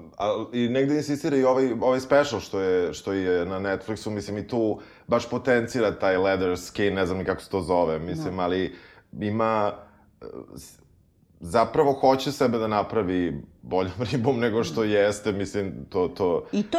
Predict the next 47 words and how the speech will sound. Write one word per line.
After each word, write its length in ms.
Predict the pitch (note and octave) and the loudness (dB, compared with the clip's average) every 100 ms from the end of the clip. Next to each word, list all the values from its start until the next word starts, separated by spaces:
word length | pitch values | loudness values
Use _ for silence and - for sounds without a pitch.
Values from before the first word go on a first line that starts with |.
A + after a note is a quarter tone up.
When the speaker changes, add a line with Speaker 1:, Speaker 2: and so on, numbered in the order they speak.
| C4+ | 2
Speaker 2:
i 100 | B3 | 0
to 200 | B3 G4 | -2 -4
na 120 | F#4 | 0
ne-, 240 | D4+ D#4 A#3+ | 0 0 0
na 220 | C4 C4+ | 0 2
način 440 | C4+ C#4 F4 F4 | 2 2 -2 -2
da 60 | D#4 | -2
insistira 440 | C#4 C#4 C#4 E4+ | 0 -2 -6 -2
na 160 | D4+ B3+ | 0 0
stvarima 960 | - A3 A3+ A#3+ D4 D4+ D4+ C#4+ C4+ - - - _ | -2 -2 0 2 2 2 2 2 0 -4 -14 -20 _
koje, 260 | - A#3+ A3+ | 0 2 2
mislim, 320 | G#3+ - A3 - | 0 0 -2 -2
kako 220 | B3 B3 | -4 -2
kažem, 720 | B3+ C#4 G#3+ F#3+ D3+ C3 - - | 0 0 2 0 -2 -4 -6 -4
e, 200 | C#3 - | -4 0
Speaker 1:
To 140 | F3+ | 2
je 60 | F3+ | 4
ne 200 | E3 C#3 | 4 4
treba, 280 | C#3+ F2 D#2+ | 4 2 -2
prosto 340 | G#2 G#2 A#2 | -2 -2 0
to 120 | C3 | 0
ne 120 | C3 | 4
Speaker 2:
Da, 80 | G#3+ | 6
Speaker 1:
treba 160 | B3 A2 | 6 6
da 100 | G#2+ | 4
obuče. 180 | F#2+ G3 | 4 4
Speaker 2:
mislim 240 | A#2+ F#3 | 4 2
Speaker 1:
Mislim, 280 | G#2+ B2 A#2 | 2 2 4
može 280 | B2+ C3 C#3+ | 4 4 4
da 80 | |
izgleda, 240 | D3 D#3 D3 | 4 6 6
e, 140 | C#3 B2 A2+ C3+ C3 - | 6 4 -2 0 0 0
bolje, 600 | C3+ A#2+ G#2 C3+ E3+ E3+ D#3 | -4 0 6 8 10 8 8
a 200 | D3 C#3 | 8 6
da, 360 | D3 C#3+ C3+ | 6 6 4
da 180 | A#2+ C3+ B2+ A2+ - - F#2 - | 2 0 0 -8 -14 -20 -20 -20
nekako 520 | A#2+ C3 C#3+ D3 - D3 | -10 0 0 0 2 4
ide... 340 | C#3 E3 C3 - - - - - - _ _ - | 4 2 0 -6 -18 -20 -20 -20 -20 _ _ -2
Zapravo 300 | B2 D#3+ F#3 | 0 2 2
hoće 300 | D#3 D#3 G3+ | 2 2 2
da, 120 | E3+ D#3+ C#3 A2+ - - | 2 6 6 4 0 -6
hoće 340 | - C#3+ G#3+ | 2 2 2
da 120 | E3+ | 0
bude 360 | C#3 D#3 D3 D3 | 0 0 0 4
ta 160 | C#3 | 2
neka 600 | B2 A#2+ A#2+ - A2 F#2+ E2 | 4 0 0 2 4 4 4
Speaker 2:
Tačno. 600 | F#3+ F3+ F3+ - D3 | 6 6 4 0 0